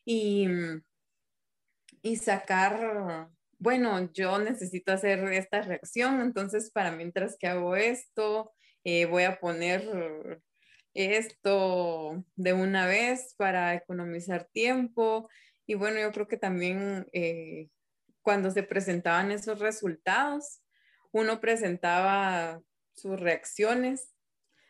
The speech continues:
para que lo vieran los, los docentes. Entonces, mientras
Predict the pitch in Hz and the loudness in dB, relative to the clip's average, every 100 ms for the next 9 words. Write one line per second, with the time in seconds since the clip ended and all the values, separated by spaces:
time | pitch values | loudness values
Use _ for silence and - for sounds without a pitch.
0 | _ - 202 190 190 175 160 156 160 - | _ -2 0 0 -2 0 0 -2 -4 -4
1 | 180 170 165 165 190 202 196 180 - 180 | 0 2 4 2 2 2 2 0 -4 -8
2 | 156 - _ _ _ _ - 202 196 180 | -10 -12 _ _ _ _ 0 2 4 2
3 | 175 208 330 381 349 - 233 240 226 214 | 2 2 2 2 0 -2 -4 0 2 0
4 | 233 240 247 - - - 214 202 190 170 | 2 0 0 -8 -20 -8 -2 0 0 0
5 | 151 - - | -2 -4 -14